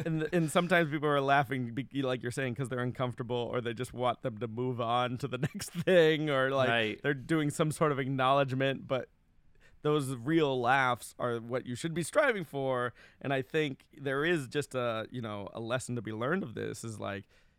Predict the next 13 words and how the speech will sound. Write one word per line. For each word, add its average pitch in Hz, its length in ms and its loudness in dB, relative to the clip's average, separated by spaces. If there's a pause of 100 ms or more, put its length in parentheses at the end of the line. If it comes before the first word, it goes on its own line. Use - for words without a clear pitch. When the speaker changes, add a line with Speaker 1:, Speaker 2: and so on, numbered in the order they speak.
Speaker 1:
yeah, 147 240 0
treat 175 380 -4
what 147 240 0
we 127 180 -4
do 131 260 0
with 123 240 -4
respect, 95 560 -8
and 110 120 -6
then 113 120 -6
the 110 120 -4
audience 117 420 -2
is 107 120 -8
gonna 101 420 -6